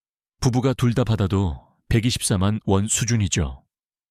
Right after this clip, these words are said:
아까 이백오십만 원 쓴다고 했죠.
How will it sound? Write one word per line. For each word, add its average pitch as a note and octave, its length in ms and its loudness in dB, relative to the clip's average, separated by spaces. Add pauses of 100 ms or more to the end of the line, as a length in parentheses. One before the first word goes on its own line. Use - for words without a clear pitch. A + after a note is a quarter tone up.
(1000)
아까 G2+ 380 0 (260)
이백오십만 A#2+ 640 2
원 A#2+ 140 2
쓴다고 B2 440 0
했죠. F#2 460 -2